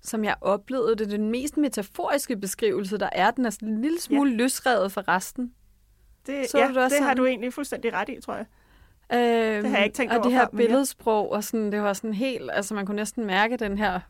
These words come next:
Speaker 1: blomst af kød
Speaker 2: Ja, ja.
Speaker 1: <laughs> rundt om sine fingre.
Speaker 2: <laughs> Jeg synes sådan, da, da, da jeg oversatte, eller da jeg læste det kapitel, at det var nærmest sådan, man fik sådan, altså sådan klavermusik i baggrunden. Sådan, det er sådan meget fint og ømt, sådan det forhold, som de to kvinder har sammen.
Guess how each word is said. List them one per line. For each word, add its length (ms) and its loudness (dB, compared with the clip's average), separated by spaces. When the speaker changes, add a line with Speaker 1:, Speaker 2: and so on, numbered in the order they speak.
Speaker 1:
blomst 360 -4
af 80 -4
kød 240 -4
Speaker 2:
Ja, 140 0
ja. 120 6
Speaker 1:
<laughs> 40 6
rundt 160 6
om 120 6
sine 180 4
fingre. 400 4
Speaker 2:
<laughs> 40 -6
Jeg 100 0
synes 160 -2
sådan, 160 0
da, 80 2
da, 100 2
da 100 4
jeg 120 4
oversatte, 440 -2
eller 100 -2
da 80 -2
jeg 100 -2
læste 260 -2
det 100 -4
kapitel, 380 -4
at 120 0
det 60 0
var 60 2
nærmest 240 0
sådan, 120 0
man 120 -2
fik 160 -4
sådan, 320 -4
altså 160 -8
sådan 140 -4
klavermusik 720 -4
i 60 -8
baggrunden. 540 -4
Sådan, 160 -6
det 80 -4
er 40 -2
sådan 160 -6
meget 240 -4
fint 460 -8
og 200 0
ømt, 260 -2
sådan 180 -10
det 200 -2
forhold, 440 -4
som 160 -10
de 120 -8
to 340 -6
kvinder 320 -4
har 220 -4
sammen. 340 -6